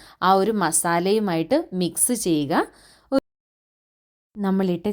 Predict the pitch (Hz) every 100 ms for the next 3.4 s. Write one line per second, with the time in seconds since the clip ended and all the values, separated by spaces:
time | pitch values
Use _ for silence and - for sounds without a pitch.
0 | 208 185 170 233 269 _ 185 165 170 -
1 | 175 185 208 214 175 165 190 170 156 180
2 | 233 208 175 208 170 - - 190 156 160
3 | 165 156 -